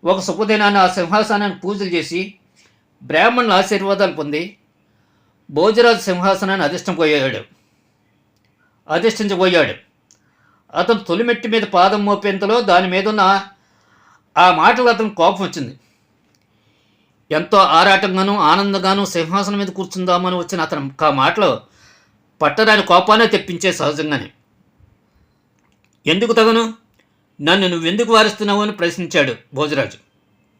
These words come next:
అప్పుడు ఆ ప్రతిమ మెల్లగా ఎలాగంది, "దీనిపై కూర్చుండవలసిన వారికి సాహస వ-, ఔదార్య, విక్రమ, వితరణాది స-,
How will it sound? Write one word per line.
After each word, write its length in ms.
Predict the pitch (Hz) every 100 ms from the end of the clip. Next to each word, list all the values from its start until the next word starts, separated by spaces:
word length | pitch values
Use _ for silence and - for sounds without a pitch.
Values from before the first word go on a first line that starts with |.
| _ _ _ _ _ _ _
అప్పుడు 280 | 156 - 160
ఆ 40 |
ప్రతిమ 400 | 156 147 143 196
మెల్లగా 260 | 156 170 190
ఎలాగంది, 500 | 170 160 139 107 - _ _ _ _ _ _ _ _ _ _ _ _ _ _ _
"దీనిపై 440 | 127 156 202 202 196
కూర్చుండవలసిన 720 | 196 190 190 185 185 185 185
వారికి 360 | 185 208 220 175
సాహస 460 | - 147 180 185
వ-, 200 | 170 156 - _
ఔదార్య, 520 | 156 180 190 196 160 127 139
విక్రమ, 420 | 147 - 202 185
వితరణాది 560 | 143 147 190 196 190
స-, 240 | 190 185